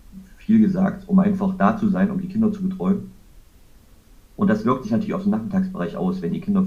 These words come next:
früh schon, nicht wenn die Kinder, wenn die Erzieher und Erzieherinnen früh schon ausgepowert sind, weil sie die Kinder von früh um sieben an beaufsichtigen müssen,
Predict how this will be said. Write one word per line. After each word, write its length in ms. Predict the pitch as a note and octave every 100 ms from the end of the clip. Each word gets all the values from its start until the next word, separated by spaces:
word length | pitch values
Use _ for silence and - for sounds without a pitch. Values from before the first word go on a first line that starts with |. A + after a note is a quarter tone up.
| -
früh 140 | A#2
schon, 280 | - G#2 - - -
nicht 240 | - -
wenn 120 | - D#2+
die 120 | -
Kinder, 160 | - -
wenn 160 | -
die 180 | - - - - _ - -
Erzieher 420 | G#2 - B2 C3
und 120 | G#2 E2+
Erzieherinnen 520 | - - A#2 G#2 G2
früh 220 | F#2+ C3
schon 300 | - A2+ G2+
ausgepowert 640 | G2 G2+ G2 F#2+ G2+ G2
sind, 240 | - - - - -
weil 140 | - F#3+
sie 80 | -
die 100 | -
Kinder 340 | A2+ A2 G#2 - - - - - -
von 280 | F#3 F#3+ F#3
früh 100 | G3+
um 120 | G3
sieben 220 | F#3+ G#3
an 100 | F#3 F#3+
beaufsichtigen 540 | G3+ - G3 F#3+ F#3
müssen, 360 | F#3+ F#3+ -